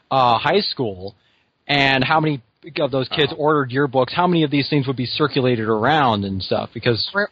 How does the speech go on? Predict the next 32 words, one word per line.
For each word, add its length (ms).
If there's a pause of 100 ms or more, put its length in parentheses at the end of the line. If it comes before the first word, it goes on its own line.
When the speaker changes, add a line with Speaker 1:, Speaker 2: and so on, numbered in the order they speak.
Speaker 3:
run 280
of 140
the 120 (120)
Ditko 420
yearbook. 440 (220)
Pro-, 160 (500)
probably 260
what? 220 (300)
Speaker 1:
'cause, 160
I 60
mean, 160
it 120
Speaker 3:
Yeah. 100
Speaker 1:
is, 120
what, 320
'cause 160
it, 160
'cause 140
the 60
year 240
is, 140
a, 80 (120)
it 80
says 220
it's, 300
you 180
got 240
forty-four 760
and 340
forty-five, 1500
correct? 360
Yeah. 200